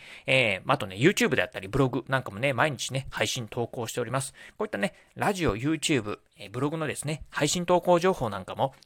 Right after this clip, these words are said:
ツイートしておりますので、ぜひよろしければ私のね、Twitterアカウントの方もフォローしていただければなというふうに思います。はい、ということで今日はこの辺でお話を終了いたします。今日も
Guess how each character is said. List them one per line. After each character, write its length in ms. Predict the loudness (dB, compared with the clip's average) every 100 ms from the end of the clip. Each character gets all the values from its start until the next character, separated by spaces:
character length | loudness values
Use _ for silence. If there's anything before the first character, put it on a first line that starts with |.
| _
ツ 160 | -8
イ 60 | -8
ー 40 |
ト 120 | -6 -4
し 60 |
て 60 | -4
お 20 |
り 80 | -2
ま 100 | -2
す 80 | 0
の 100 | 2
で、 160 | 0 2
ぜ 100 | 2
ひ 100 | 4
よ 80 | 2
ろ 60 |
し 80 | 2
け 80 | 0
れ 20 |
ば 80 | 0
私 200 | 0 -4
の 100 | -2
ね、 160 | -4 -4 -18 -8
Twitter 260 | -8 -4
ア 60 | -2
カ 100 | 0
ウ 40 |
ン 40 | 0
ト 80 | -2
の 60 |
方 140 | 0 0
も 180 | -2 0
フ 80 | 0
ォ 20 |
ロ 60 | 0
ー 20 |
し 80 | -4
て 300 | -4 -6 -8 -14
い 100 | -8
た 120 | -8
だ 120 | -8
け 100 | -10
れ 60 | -8
ば 100 | -6
な 140 | -6
と 100 | -6
い 20 |
う 40 | -8
ふ 20 |
う 40 |
に 80 | -8
思 160 | -10 -14
い 100 | -16
ま 220 | 2 2
す。 240 | 2 -4 _ _ _ _ _ _ _ _ _ -4
は 80 |
い、 80 | -4
と 100 | -4
い 20 |
う 20 | -8
こ 100 | -6
と 80 |
で 120 | -6 -4
今 140 | 0
日 40 |
は 80 | 0
こ 120 | -2
の 80 | -6
辺 120 | -2
で 40 | 0
お 40 |
話 260 | 2 2 2
を 40 |
終 160 | 0 0
了 80 | 0
い 60 |
た 80 | -4
し 100 | -2
ま 80 | -2
す。 140 | -4 -10 -18 -18 -18 -8 0
今 100 | 2
日 60 |
も 160 | 0